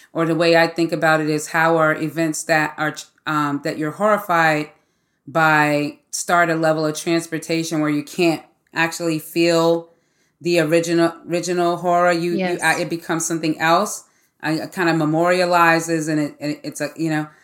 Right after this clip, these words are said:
Speaker 1: So she had all of us read together over and over again these
Speaker 2: Mm.
Speaker 1: witness statements. And it was, I think it was three. Um, and it wasn't little. It wasn't like, "Oh, I saw him, he was running. Next, I saw da, da."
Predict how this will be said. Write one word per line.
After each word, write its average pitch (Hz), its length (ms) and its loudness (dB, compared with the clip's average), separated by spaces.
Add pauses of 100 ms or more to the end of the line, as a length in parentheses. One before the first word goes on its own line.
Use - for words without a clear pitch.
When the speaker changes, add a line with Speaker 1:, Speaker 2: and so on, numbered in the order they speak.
(220)
Speaker 1:
So 180 480 2
she 233 280 -4
had 220 300 2
all 185 260 2
of 175 120 -2
us 165 220 -2
read 156 640 0 (440)
together 160 800 0 (160)
over 170 400 0
and 165 160 0
over 165 420 -2
again 151 540 -2 (400)
these 175 280 0
Speaker 2:
Mm. 180 40 0
Speaker 1:
witness 151 320 0
statements. - 720 -6
And 156 420 0
it 175 120 -6
was, 165 360 -4
I 170 80 -4
think 226 160 -8
it 254 60 -4
was 233 180 -4
three. 160 600 -4 (500)
Um, 156 340 0
and 196 120 -2
it 202 80 -4
wasn't 247 320 -2
little. 165 460 0
It 165 80 0
wasn't 180 360 -2
like, 156 360 2
"Oh, 160 80 -2
I 160 180 2
saw 160 380 2
him, 160 220 -2
he 165 160 -2
was 151 220 -4
running. 147 400 -2
Next, 156 440 -2
I 160 200 2
saw 160 200 -2
da, 156 80 -2
da." 151 180 -2